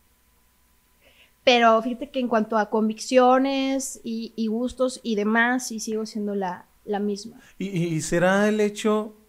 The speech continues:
Speaker 2: no sé, de que has estado tanto tiempo en, en la industria que ya te acostumbraste? ¿O en algún momento esa Fabi Zavala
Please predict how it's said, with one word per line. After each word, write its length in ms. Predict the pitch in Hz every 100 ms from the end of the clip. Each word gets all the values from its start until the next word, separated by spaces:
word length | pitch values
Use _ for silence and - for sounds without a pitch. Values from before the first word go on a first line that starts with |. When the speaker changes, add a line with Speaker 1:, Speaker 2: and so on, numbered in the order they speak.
| _ _ _ _ _
Speaker 2:
no 180 | 151 160
sé, 300 | 156 165 156
de 180 | 135 131
que 140 | 147
has 200 | 143 - _
estado 420 | 190 - 180 190
tanto 320 | 180 180 180
tiempo 600 | 175 175 170 165 135 113 - _ _ _ _ _ -
en, 220 | 135 139
en 180 | 147 139
la 100 | 139
industria 680 | 139 139 156 156 156 160 160
que 140 | 127
ya 180 | 135 135
te 60 |
acostumbraste? 1080 | 180 196 185 147 135 127 131 135 - 190 240 - _ _ _ _ _
¿O 300 | 156 147 143 - -
en 160 | 143
algún 280 | 143 139 147
momento 880 | 175 180 185 175 175 185 180 - - _ _ - _ 160
esa 260 | 151 180
Fabi 760 | 170 - 160 160 175 175 175 -
Zavala 760 | - 139 127 135 139 135 127